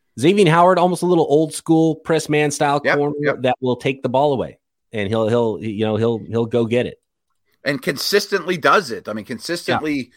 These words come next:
Speaker 2: lines up in press man, old school coverage, and gets his hands on the football. He's not a four three flat guy, but he's very technically sound. He's got size. It's hard to get off the line of scrimmage against him.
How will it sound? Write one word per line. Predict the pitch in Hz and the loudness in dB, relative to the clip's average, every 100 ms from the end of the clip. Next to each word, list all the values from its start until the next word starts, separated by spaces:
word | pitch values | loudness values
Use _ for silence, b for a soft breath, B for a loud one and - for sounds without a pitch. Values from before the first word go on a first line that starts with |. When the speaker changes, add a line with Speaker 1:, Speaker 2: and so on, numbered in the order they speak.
| b b b | b b b
Speaker 2:
lines | 104 131 165 147 | -8 -4 -2 -2
up | 151 151 | -4 -4
in | 123 139 | -6 -8
press | - - 156 - | -8 -6 -6 -8
man, | 110 143 151 139 | -6 -2 -2 -2
old | - 151 135 | 0 -2 -2
school | - 151 127 | -6 -6 -4
coverage, | 147 147 147 143 123 | -2 -2 -2 -6 -6
and | 117 113 | -8 -6
gets | 151 - | -8 -8
his | 120 | -10
hands | 127 131 127 | -6 -6 -4
on | 120 | -6
the | 113 | -6
football. | - 220 - 175 160 - b b b b b b | -2 -2 2 2 2 -2 b b b b b b
He's | 175 185 143 | -4 -4 -2
not | 190 220 | 0 0
a | 196 | -2
four | - - 196 185 | -4 -2 2 2
three | 175 160 | 0 -4
flat | 143 143 151 - | -4 -4 -4 -4
guy, | 139 156 165 | -2 -2 -4
but | 151 139 | -4 -4
he's | 135 120 | -4 -8
very | 113 135 135 | -4 -2 -2
technically | 170 151 143 135 123 | -4 -4 -6 -14 -12
sound. | - 165 165 165 | -4 -2 -2 -6
He's | 135 110 | -8 -8
got | 107 - | -8 -6
size. | 151 147 147 147 127 | -2 0 0 -2 -6
It's | 104 | -14
hard | - 143 151 | -4 -2 -2
to | 131 | -4
get | 113 135 | -6 -6
off | 120 123 - | -2 -4 -4
the | |
line | 113 113 117 | -8 -8 -8
of | |
scrimmage | - 160 160 82 | -6 -6 -6 -12
against | 78 - | -16 -18
him. | - | -20